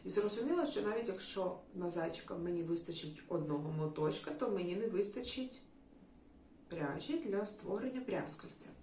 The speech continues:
Тож, побігла я в магазин, найперший це... Діапазон, до Ані запитувати, чи є ця пряжа у наявності. Аня сказала, що вже місяць, як її не завозять. І знаєте, таке тудух, тудух, тудух,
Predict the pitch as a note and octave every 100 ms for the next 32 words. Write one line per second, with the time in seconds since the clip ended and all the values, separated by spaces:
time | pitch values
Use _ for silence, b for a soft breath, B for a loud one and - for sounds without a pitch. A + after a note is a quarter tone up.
0 | - - A#3 A#3 B B B B B -
1 | A3+ C4+ C4 A3 G3+ G#3 G3 F3+ F#3+ G3
2 | G#3 D#4 E4 G#3+ G3+ G3 G3 - F3+ E3
3 | - F#3 F#3 F3+ E3+ E3 - - - -
4 | E3+ D#3 D#3+ D#3+ A#3+ E4+ E4 G3+ - F3
5 | F3 A3+ D#4 E4+ E4 D4 B3 - D4 D4+
6 | D4 C#4 - - A#3+ C#4+ B3+ - G#3 A3+
7 | G#3+ F#3+ F#3 E3 C#3+ D3+ - - E3+ B
8 | B B B - A3+ C#4+ F4+ E4+ D4+ D#4
9 | D4+ - C4+ C#4 C#4+ C4 G3 F#3+ F#3 G3
10 | C#4 D#4 - G3+ G3 F3+ E3+ F#3 F3+ E3+
11 | E3 D#3 D3 - F#2+ - - G3 A#3+ D4
12 | C4 F3+ - F3+ E3 - - - - E3+
13 | - - - - - A3+ - - - -
14 | G#3+ A3+